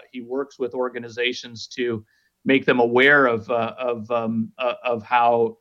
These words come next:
things can be compromised, how easily things can be compromised. But I think that was a, a great example of, um, just maybe how easy it is for people to be fooled,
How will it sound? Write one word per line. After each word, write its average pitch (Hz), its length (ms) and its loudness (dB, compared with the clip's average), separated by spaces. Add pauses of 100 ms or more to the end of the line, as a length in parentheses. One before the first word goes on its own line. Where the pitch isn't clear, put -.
things 143 280 -2
can 139 320 -2
be 131 120 2
compromised, 120 760 -4
how 110 180 -8
easily 139 360 -4
things 110 280 -12
can 120 180 -16
be 107 120 -6
compromised. 113 680 -8 (480)
But 147 120 4
I 143 60 6
think 185 220 2
that 170 200 4
was 160 180 0
a, 143 180 0
a 143 60 -2
great 135 360 0
example 131 800 -6
of, 123 360 -2 (480)
um, 113 500 4 (300)
just 165 500 0
maybe 175 360 2
how 165 360 2
easy 190 440 -2
it 117 80 -2
is 117 460 -6
for 139 260 0
people 180 420 -4
to 143 80 -4
be 127 200 -2
fooled, 110 580 -4